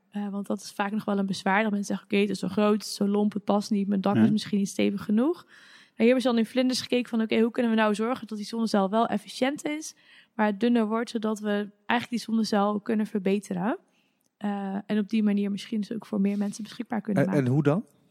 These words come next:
Speaker 1: Ja, dus het heeft te maken met, ehm, hoe de v-, vleugels van de vlinders zijn opgebouwd.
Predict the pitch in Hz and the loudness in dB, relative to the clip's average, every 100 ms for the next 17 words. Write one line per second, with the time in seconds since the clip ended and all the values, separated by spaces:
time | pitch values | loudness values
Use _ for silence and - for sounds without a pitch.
0 | _ _ _ _ _ 208 196 233 269 - | _ _ _ _ _ 2 4 2 0 2
1 | 240 247 294 254 240 233 220 208 202 208 | 2 2 2 0 0 -2 -2 0 0 0
2 | 202 196 240 233 214 208 202 _ - - | -2 -2 0 2 2 2 -2 _ -20 -20
3 | _ _ - 233 311 269 - 233 - 220 | _ _ -4 0 2 0 -4 -4 -4 -2
4 | 220 220 202 240 - 233 233 349 - - | -2 -2 -4 -6 -4 0 0 0 -6 -20